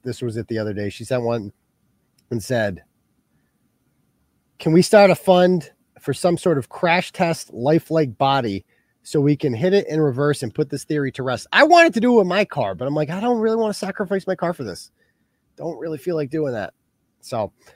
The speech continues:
okay, cool. No, uh, Bill Cannon has blocked me. Uh,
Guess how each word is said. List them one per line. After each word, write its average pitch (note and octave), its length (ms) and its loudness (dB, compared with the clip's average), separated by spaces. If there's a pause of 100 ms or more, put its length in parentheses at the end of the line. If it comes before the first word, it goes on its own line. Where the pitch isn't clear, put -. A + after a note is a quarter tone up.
(360)
okay, C4 320 6
cool. G#3+ 320 2 (1700)
No, G3 220 6 (220)
uh, F#3 200 8
Bill G#3 240 8
Cannon C4 420 6
has G#3+ 160 4
blocked C#3+ 360 0
me. D#3+ 200 -2 (260)
Uh, C3 260 0